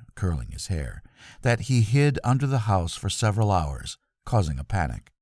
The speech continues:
He finally came out, and his mother was so glad to see him,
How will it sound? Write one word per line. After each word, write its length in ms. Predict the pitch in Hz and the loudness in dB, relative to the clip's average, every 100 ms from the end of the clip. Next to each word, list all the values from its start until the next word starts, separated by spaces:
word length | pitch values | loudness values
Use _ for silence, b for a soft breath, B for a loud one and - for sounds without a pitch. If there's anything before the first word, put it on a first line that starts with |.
| _ _ _ _ _ _ B B B | _ _ _ _ _ _ B B B
He 120 | 131 | 0
finally 420 | 117 143 156 160 | 2 4 6 4
came 280 | 147 143 139 | 2 2 4
out, 240 | 104 87 B B | 2 0 B B
and 120 | - 110 | 0 2
his 180 | 107 | 4
mother 240 | 113 123 117 | 2 2 2
was 140 | 113 | 2
so 200 | - 131 | 2 0
glad 260 | 120 123 120 | 4 2 2
to 60 | |
see 260 | 110 - 131 | -2 0 4
him, 260 | 127 123 | 4 2